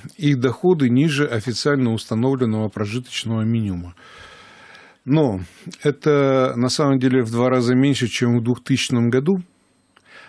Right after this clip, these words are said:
но, однако же, на треть больше, чем было в две тысячи двенадцатом году. То есть мы сейчас живём хуже, чем восемь лет назад. При этом процент богатых растёт с каждым годом. По данным на две тысячи двадцатый год,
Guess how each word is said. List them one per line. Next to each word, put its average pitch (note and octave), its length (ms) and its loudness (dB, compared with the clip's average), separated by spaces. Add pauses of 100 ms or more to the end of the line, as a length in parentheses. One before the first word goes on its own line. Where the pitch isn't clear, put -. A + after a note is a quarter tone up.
(180)
но, A2 180 -2
однако A#2+ 360 0
же, A2 120 -2
на A#2 160 0
треть - 520 -2 (440)
больше, G#2+ 540 -4
чем G#2 300 -8
было C3+ 240 -4
в B2 40 -6
две G#2+ 140 -4
тысячи - 340 -8
двенадцатом A2+ 560 -6
году. G2+ 420 -6
То - 120 -16
есть F#2+ 120 -18
мы A2 120 -8
сейчас A2 220 -8
живём A2 280 -6
хуже, G2 380 -10 (680)
чем F#2+ 200 -18
восемь G2+ 280 -10
лет F#2+ 160 -10
назад. G#2+ 320 -6 (1400)
При D#3 120 2
этом E3+ 260 2
процент D3+ 560 2
богатых D3+ 560 0
растёт A2+ 340 -2
с - 60 -8
каждым A#2+ 380 0
годом. F2+ 340 -8 (280)
По A#2+ 120 -2
данным D3 420 2
на C#3 100 2
две C#3 140 0
тысячи C3+ 320 -4
двадцатый C3+ 520 -2
год, D#3+ 340 -4